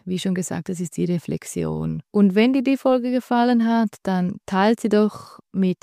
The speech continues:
jemandem, der auch ein Problem hat mit extremer Kontrolle beim Essen oder auch mit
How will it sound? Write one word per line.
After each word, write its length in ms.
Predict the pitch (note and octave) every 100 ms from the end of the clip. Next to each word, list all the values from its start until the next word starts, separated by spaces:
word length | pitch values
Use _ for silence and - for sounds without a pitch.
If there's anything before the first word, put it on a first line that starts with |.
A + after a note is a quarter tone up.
| -
jemandem, 760 | F3+ F#3 G#3+ G3+ G3 F#3 F#3+ F#3 - - - _
der 160 | F#3+ F#3 -
auch 580 | - G#3 G#3+ A3 - - -
ein 320 | F#3+ F#3+ F#3+ - _ _ -
Problem 600 | G3 F3+ F#3 G3 G3+ F3+
hat 280 | F#3 F3 -
mit 200 | G3 G#3 -
extremer 720 | G3 - - F#3+ F#3 F3+ F3+
Kontrolle 480 | - F3 F3 F3+ F3
beim 160 | E3 E3+
Essen 800 | - A#3 A#3+ - A3 G#3+ G#3 G#3 -
oder 760 | - G3+ G#3 A3+ A#3 A3 G#3 G3+
auch 440 | - F3+ F#3 F3+ -
mit 220 | F#3+ F3+